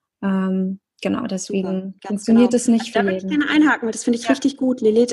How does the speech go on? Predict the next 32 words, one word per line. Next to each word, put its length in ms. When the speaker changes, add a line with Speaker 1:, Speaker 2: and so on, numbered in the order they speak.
Speaker 2:
Äh, 220
was, 300
was 160
würdest 240
du 60
denn 140
jetzt 160
zum 80
Beispiel 260
raten, 300
wenn, 320
wenn 240
man 180
jetzt 160
so 60
ein 60
Speaker 1:
Mhm. 40
Speaker 2:
Triggerfood 640
hat, 340
wie 80
zum 140
Beispiel 240
Schokolade? 560
Was 140
ist 120
da 60
jetzt 220
dann 100
dein 140
Ratschlag? 600
Speaker 1:
Ähm, 640
also 500